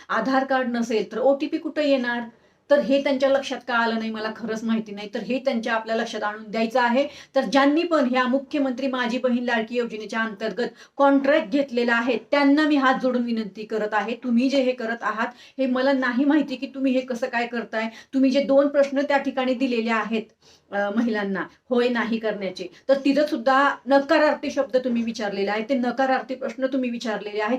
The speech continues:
तिथंही महिला खूप गोंधळून गेलेल्या आहेत, त्यांना समजतच नाही की कुठं होय करायचंय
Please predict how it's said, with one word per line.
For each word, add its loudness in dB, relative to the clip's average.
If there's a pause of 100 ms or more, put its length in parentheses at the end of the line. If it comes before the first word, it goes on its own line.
तिथंही 4
महिला 2
खूप -4
गोंधळून 4
गेलेल्या 2
आहेत, 0 (380)
त्यांना 4
समजतच 2
नाही 2
की -4
कुठं -2
होय 6
करायचंय 2